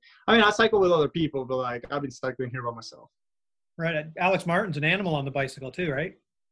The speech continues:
Speaker 1: Oh, we're Team So Fit. That's why we, we label our team Team So Fit. He's the
Speaker 2: <laughs>
Speaker 1: team captain.
Speaker 2: <laughs> Nice. So you've been heading out into the valley, or you've been going along the benches? You've been,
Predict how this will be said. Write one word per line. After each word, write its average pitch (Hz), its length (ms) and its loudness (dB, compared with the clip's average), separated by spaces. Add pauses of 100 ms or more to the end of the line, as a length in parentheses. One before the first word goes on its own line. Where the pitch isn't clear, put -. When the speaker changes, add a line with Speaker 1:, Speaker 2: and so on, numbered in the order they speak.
(420)
Speaker 1:
Oh, 135 200 4
we're 156 200 6
Team 160 300 -2
So 147 200 0
Fit. 135 360 -2 (240)
That's 139 180 -8
why 143 100 2
we, 135 360 4
we 139 80 2
label 143 320 4
our 135 180 2
team 127 380 -2 (340)
Team 143 300 2
So 139 280 4
Fit. 123 360 0 (380)
He's 185 240 8
the 156 140 4 (180)
Speaker 2:
<laughs> - 120 -20
Speaker 1:
team 170 200 0
captain. 143 600 0
Speaker 2:
<laughs> - 40 -20 (920)
Nice. 156 640 0 (180)
So 180 80 0
you've 185 120 4
been 180 80 4
heading 175 180 6
out 185 80 4
into 165 120 0
the 156 80 2
valley, 180 360 6
or 208 60 4
you've 175 100 0
been 160 100 -2
going 165 160 0
along 165 200 2
the 147 60 0
benches? 190 560 0
You've 165 120 -6
been, 151 200 -2